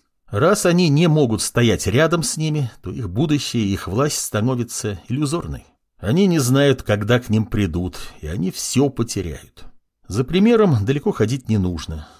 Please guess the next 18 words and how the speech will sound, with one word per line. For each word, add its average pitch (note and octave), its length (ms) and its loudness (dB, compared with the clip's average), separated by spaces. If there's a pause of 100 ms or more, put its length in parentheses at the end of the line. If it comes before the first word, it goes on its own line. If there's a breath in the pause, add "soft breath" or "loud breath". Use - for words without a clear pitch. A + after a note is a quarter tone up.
(120 loud breath)
Уже C3+ 200 -12
сейчас G#2+ 560 -2
Новая F#2 340 2
Россия E3+ 420 0
питает B2+ 500 2
интерес G2+ 460 -2
к - 100 -6
их - 140 -2
территории B2+ 720 2
и B2 280 2
ресурсам, E2+ 800 -4 (100)
и D3 160 -8
только - 380 -4
мое C#3 340 4
эгоистичное A2 800 0
желание C3 440 -2
их G2 160 -8
спасло. - 520 -10